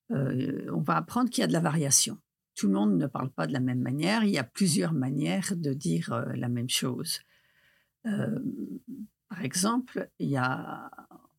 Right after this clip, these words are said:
on entend très souvent dans une interrogative, euh, euh, « Combien tu as acheté, je sais pas quoi, moi, de pommes aujourd'hui ? »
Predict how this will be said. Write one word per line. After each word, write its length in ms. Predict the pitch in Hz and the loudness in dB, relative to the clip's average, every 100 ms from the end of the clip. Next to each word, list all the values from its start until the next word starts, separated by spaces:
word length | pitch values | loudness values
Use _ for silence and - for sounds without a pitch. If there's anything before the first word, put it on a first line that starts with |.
| _ | _
on 180 | 208 165 | 0 2
entend 280 | 143 - 131 | 2 0 -2
très 240 | - - | 0 0
souvent 520 | - - 180 180 208 | 0 0 0 0 0
dans 140 | 208 160 | 0 0
une 220 | 156 151 | 0 0
interrogative, 1000 | 135 135 135 131 127 - - 240 208 220 | 0 -2 -4 -4 -4 -4 -2 0 0 -2
euh, 260 | - 135 143 - _ _ _ 254 | -4 -6 -6 -10 _ _ _ -6
euh, « 640 | 233 120 117 - - - - - _ _ _ - _ | -2 -2 -2 -6 -8 -12 -16 -18 _ _ _ -20 _
Combien 440 | - 147 180 190 | -2 0 2 0
tu 220 | - - 139 | -2 -4 -2
as 100 | 120 | 0
acheté, 1000 | 131 - - 185 180 160 139 135 135 127 | 0 -2 0 0 0 0 0 0 -2 -6
je 60 | |
sais 60 | - | -8
pas 140 | - - - | -14 -10 -2
quoi, 120 | 147 | 0
moi, 220 | 127 123 | 0 0
de 120 | 127 | -2
pommes 380 | 120 - 165 123 | -2 -2 0 0
aujourd'hui ? » 580 | 123 135 131 208 277 | 0 -2 0 2 2